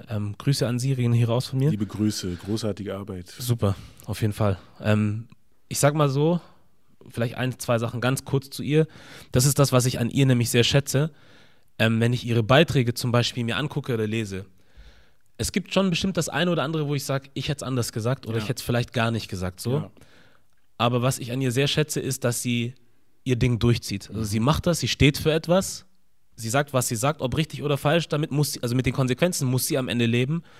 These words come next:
Speaker 1: aber sie scheint sich davon nicht abschrecken zu lassen oder einschränken zu lassen. Also sie sagt, was sie sagt und das respektiere ich, dass sie dann einfach eine klare Haltung hat so und die auch durchzieht.
Speaker 2: Voll.
Speaker 1: Ähm, deswegen ja, die lieben Grüße und, ähm,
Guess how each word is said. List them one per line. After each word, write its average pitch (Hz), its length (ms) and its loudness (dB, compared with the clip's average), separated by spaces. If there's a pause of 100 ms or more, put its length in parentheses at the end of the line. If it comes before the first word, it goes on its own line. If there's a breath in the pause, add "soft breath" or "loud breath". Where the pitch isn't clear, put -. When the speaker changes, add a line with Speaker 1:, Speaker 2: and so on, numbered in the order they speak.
(280 loud breath)
Speaker 1:
aber 127 460 0 (840 soft breath)
sie 131 120 -2
scheint 139 240 2
sich 131 120 -4
davon 127 280 0
nicht - 480 -4
abschrecken 120 420 -4
zu - 140 -8
lassen 101 220 -4
oder 107 100 0
einschränken 110 420 -2
zu - 140 -8
lassen. 92 340 -8
Also 110 220 -8
sie 104 80 -8
sagt, 117 240 0
was 127 140 0
sie 113 80 0
sagt 120 340 0
und 117 220 -2 (300 loud breath)
das 120 160 -4
respektiere 131 460 0
ich, 113 60 -2
dass 107 180 -6
sie 110 60 -8
dann 117 80 -4
einfach 117 200 -6
eine 123 120 -4
klare 120 380 0
Haltung 127 340 2
hat 120 140 -2
so 127 120 -2
und 113 160 -4
die 123 80 0
auch 113 120 -2
durchzieht. 107 500 -4 (100)
Speaker 2:
Voll. 98 220 -10 (440 loud breath)
Speaker 1:
Ähm, 104 360 0 (240)
deswegen 104 320 -2
ja, 92 220 -4 (640 soft breath)
die - 80 -18
lieben 95 220 -10
Grüße 143 340 -4
und, 135 340 2
ähm, 123 420 4